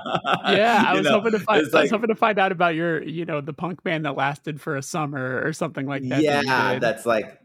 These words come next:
Speaker 2: still floating around on, like, an old page of, like, My-, MySpace or something.
Speaker 1: Yeah, yeah, yeah. No, so it never happened. That's too bad.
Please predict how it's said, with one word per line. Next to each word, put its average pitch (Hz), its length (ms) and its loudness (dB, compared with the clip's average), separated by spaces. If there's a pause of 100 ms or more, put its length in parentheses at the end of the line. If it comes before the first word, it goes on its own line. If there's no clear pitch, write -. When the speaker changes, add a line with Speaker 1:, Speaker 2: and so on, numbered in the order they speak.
(140)
Speaker 2:
still 135 340 2
floating 123 420 2
around 110 400 0
on, 107 120 -2
like, 104 140 -2
an - 200 -6 (160)
old 113 280 -2
page 98 320 -4
of, 98 120 -8
like, 92 240 -4
My-, 87 280 -4
MySpace 87 800 -8
or - 60 -16
something. - 480 -12
Speaker 1:
Yeah, 185 460 0
yeah, 175 300 0
yeah. 170 380 0
No, 175 300 0
so 180 160 0
it 170 60 -2
never 190 240 0
happened. 196 420 0
That's 185 180 -2
too 269 140 -2
bad. 123 420 -4